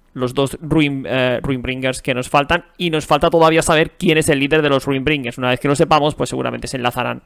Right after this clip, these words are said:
pues, con alguno de estos personajes. Ya, no están aquí por casualidad, ¿vale? Ok, vale. Dicho esto,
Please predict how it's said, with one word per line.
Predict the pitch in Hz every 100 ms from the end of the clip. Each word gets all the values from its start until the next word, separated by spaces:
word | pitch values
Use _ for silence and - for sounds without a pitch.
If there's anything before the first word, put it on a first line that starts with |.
| -
pues, | 143
con | 135
alguno | 123 120
de | 117
estos | 123 117
personajes. | 120 117 95 - - _ _ - - - - _ _ _ _ _ -
Ya, | 131
no | 156
están | 165 196
aquí | 143 147
por | 135
casualidad, | 135 - 117 104 -
¿vale? | 151 170 _ _ - - - - -
Ok, | - 185 147 147
vale. | 156 131 - _ _
Dicho | 160 160
esto, | 180 180 240 240